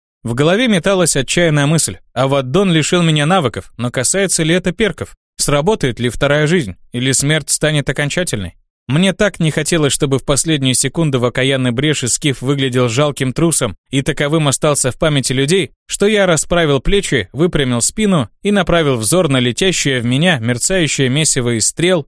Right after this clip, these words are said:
дротиков, копий и заклинаний. Стиснув зубы, я изо всех сил сдерживал рефлекторное желание зажмуриться. Все это заняло доли секунды, растянувшиеся в целую жизнь. Огромная сосулька достигла меня первой и ударила в грудь.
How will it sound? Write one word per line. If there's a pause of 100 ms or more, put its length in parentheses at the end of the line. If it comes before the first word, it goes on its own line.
дротиков,
копий
и
заклинаний. (180)
Стиснув
зубы,
я
изо
всех
сил
сдерживал
рефлекторное
желание
зажмуриться. (360)
Все
это
заняло
доли
секунды,
растянувшиеся
в
целую
жизнь. (260)
Огромная
сосулька
достигла
меня
первой
и
ударила
в
грудь.